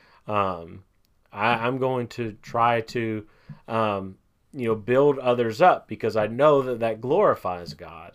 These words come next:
So that is a big part of, of devotion, right? That we build relationships,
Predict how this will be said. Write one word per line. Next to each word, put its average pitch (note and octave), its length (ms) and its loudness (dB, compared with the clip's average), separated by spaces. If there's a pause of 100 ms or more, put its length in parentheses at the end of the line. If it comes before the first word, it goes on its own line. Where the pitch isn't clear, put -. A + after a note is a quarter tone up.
(100)
So C3+ 260 -6
that F#3 240 2
is F#3+ 140 0
a D3+ 80 -2
big C3+ 460 2
part D#3+ 440 4
of, G#2+ 320 -4 (440)
of A2 280 -2
devotion, B2+ 680 0 (160)
right? G#2 280 -6
That G#2+ 120 -2
we A2+ 160 -6
build A#2 480 0
relationships, A#2 1000 -2